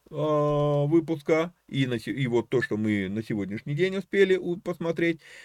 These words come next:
мы видим, что отношения Павла с этой церковью очень плотные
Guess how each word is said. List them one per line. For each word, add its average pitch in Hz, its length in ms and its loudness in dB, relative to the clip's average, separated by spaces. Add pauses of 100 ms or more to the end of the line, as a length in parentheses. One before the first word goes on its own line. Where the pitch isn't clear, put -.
(120)
мы 135 120 2
видим, 208 240 0
что 160 360 2
отношения 147 760 0
Павла 143 400 0
с - 100 -8
этой 120 260 -2
церковью 196 680 0
очень 160 600 4
плотные 160 840 2